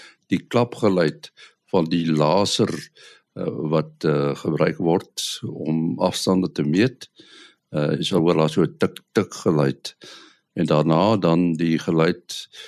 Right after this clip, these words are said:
wat, uh, die mikrofoon opgetel het, uh, van die helikopter wat vlieg.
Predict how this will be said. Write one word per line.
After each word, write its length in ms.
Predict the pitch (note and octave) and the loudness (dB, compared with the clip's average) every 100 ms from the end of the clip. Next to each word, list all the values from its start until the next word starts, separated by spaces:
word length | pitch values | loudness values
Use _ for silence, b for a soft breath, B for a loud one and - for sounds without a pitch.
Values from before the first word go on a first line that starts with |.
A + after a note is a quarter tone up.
| B _ | B _
wat, 500 | - D2 D#2 D#2 - | -6 0 0 -2 -2
uh, 200 | E2 D2+ | 0 2
die 120 | C2 C#2+ | 0 -2
mikrofoon 500 | D#2 F2+ - G2+ F2+ | 0 -2 2 2 2
opgetel 560 | E2 - E2 F2 D#2 | 0 -2 -2 0 2
het, 480 | F#2 - - - - | 0 -4 -10 -10 -12
uh, 300 | F2 E2+ D2+ D#2+ | -8 -6 -4 -4
van 320 | - D#2+ D#2 | 0 0 0
die 360 | D2+ E2 D#2 - - _ _ | -2 -2 -4 -6 -16 _ _
helikopter 680 | F2 F2 - B2+ A#2+ G#2+ E2 | 0 0 2 0 0 0 0
wat 200 | D#2+ - | -2 -4
vlieg. 360 | - C#2 - | -4 -4 -6